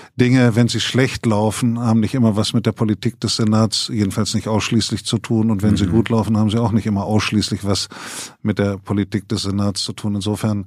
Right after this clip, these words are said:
Speaker 2: Aber kannst du
Speaker 1: ich
Speaker 2: nicht
Speaker 1: bin da
Speaker 2: erklären,
Speaker 1: nicht
Speaker 2: warum
Speaker 1: an,
Speaker 2: eure
Speaker 1: doch, wir haben, sagen wir, wir haben, glaube ich, ähm, erstens, ähm, sehr hervorragende Unternehmen in Bremen, die auch wirklich innovativ sind und motivierte Arbeitnehmerinnen und Arbeitnehmer. Und die sind natürlich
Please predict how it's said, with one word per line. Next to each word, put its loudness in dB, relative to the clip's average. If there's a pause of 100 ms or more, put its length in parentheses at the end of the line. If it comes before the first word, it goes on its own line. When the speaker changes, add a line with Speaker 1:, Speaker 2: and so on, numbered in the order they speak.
Speaker 2:
Aber -6
kannst -4
du 0
Speaker 1:
ich 4
Speaker 2:
nicht 2
Speaker 1:
bin 2
da 4
Speaker 2:
erklären, 2
Speaker 1:
nicht 2
Speaker 2:
warum 4
Speaker 1:
an, 4
Speaker 2:
eure -4
Speaker 1:
doch, 0
wir 0
haben, 4 (720)
sagen 4
wir, 4
wir 2
haben, -2
glaube 2
ich, -2
ähm, 2 (360)
erstens, 0
ähm, 2 (400)
sehr 2
hervorragende 0
Unternehmen 2 (580)
in -4
Bremen, 0
die 0
auch -4
wirklich -4
innovativ 0
sind -2
und -6 (300)
motivierte 2
Arbeitnehmerinnen 2
und -2
Arbeitnehmer. 2
Und -4
die 0
sind 0
natürlich -6